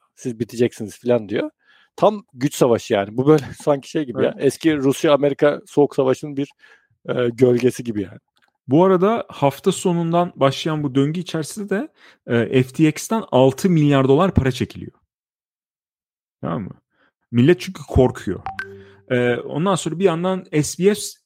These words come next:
Speaker 2: S B F hayatımda gördüğüm en kronik yalancı bir adam. Adam yalan üstüne yalan tweet atmaya başlıyor. Diyor ki, "Kesinlikle bütün, e, depozitler güvende. Herkesin parasını geri verebiliriz. Böyle bir şey yok. Bize operasyon yapılıyor." falan gibi şeyler söylüyor.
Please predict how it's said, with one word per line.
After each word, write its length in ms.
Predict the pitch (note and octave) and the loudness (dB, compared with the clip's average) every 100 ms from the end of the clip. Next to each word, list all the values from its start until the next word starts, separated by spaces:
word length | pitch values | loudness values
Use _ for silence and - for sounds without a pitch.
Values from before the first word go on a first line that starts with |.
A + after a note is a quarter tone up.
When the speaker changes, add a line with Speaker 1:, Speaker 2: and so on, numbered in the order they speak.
| D3 C#3+ | -2 0
Speaker 2:
S 180 | - | -2
B 180 | G3 A3 | -4 -4
F 120 | G#3+ | -4
hayatımda 500 | C#3+ D#3+ F3+ F3+ G3+ | -4 0 0 -2 -6
gördüğüm 400 | G3+ G3 G3 G#3 - | 2 2 2 -2 -4
en 300 | - G3 G3 | 2 6 6
kronik 420 | - D#3 C#3 - | 4 4 4 4
yalancı 380 | B2 G#2+ G2+ G2+ | 2 2 0 -4
bir 140 | G#2+ | -6
adam. 240 | G2 F2+ F2 | -6 -8 -8
Adam 340 | A2+ C3+ F3+ F#3+ _ _ | -4 -2 -2 -4 _ _
yalan 340 | A#2+ C#3+ G#3+ A#3 | 0 2 4 2
üstüne 320 | G#3 - G3+ | -2 -2 2
yalan 280 | F3+ F#3 F#3+ | 4 4 0
tweet 240 | - D#3 | -6 -4
atmaya 240 | C3+ - G2+ | -4 -4 -6
başlıyor. 320 | F#2+ - G#2+ | -8 -10 -2
Diyor 140 | F3 | 0
ki, 280 | - F#3 F#3 - _ _ _ - | 0 -2 -4 -8 _ _ _ -4
"Kesinlikle 640 | D#3 - F#3 F3+ F3+ D#3 | -4 -2 -4 -4 -2 -2
bütün, 480 | D#3 - F3+ F3 - | -2 -4 -4 -4 -6
e, 60 | B2+ | -2
depozitler 1120 | B2+ B2 A#2 C3+ D3 C#3+ D3 D3 D3+ D3 - _ _ - | 0 0 0 2 2 0 -4 0 0 0 -6 _ _ -6
güvende. 720 | A#2 C3 B2+ B2+ B2+ B2+ C3+ _ _ _ | 2 4 2 2 0 0 -4 _ _ _
Herkesin 500 | - C#3 C#3 C3+ C#3 | -2 -2 -2 -6 -2
parasını 420 | C#3 C3 C3 C3 | 0 0 0 -2
geri 240 | B2+ C3 | 0 2
verebiliriz. 600 | A#2+ A#2 A#2+ B2 B2+ A#2 G#2 | 4 2 2 0 -2 -4 0
Böyle 200 | A#2+ A#2 | 2 2
bir 60 | |
şey 260 | - B2+ A#2+ | -2 -2 2
yok. 340 | A#2+ A#2 - - | 2 0 -8 -6
Bize 280 | G#2+ A2+ | -2 0
operasyon 600 | C3+ A#2+ - B2 - B2+ | 0 2 0 0 -4 -4
yapılıyor." 580 | A#2+ A2+ A2+ A2 G#2+ G2+ | -2 -2 0 0 2 0
falan 260 | G#2 A2+ G#2+ | -2 -4 -6
gibi 120 | G#2 | -8
şeyler 280 | - G#2+ G#2+ | -4 -2 -2
söylüyor. 440 | - F#2+ A2 G#3 | -4 -12 -10 -10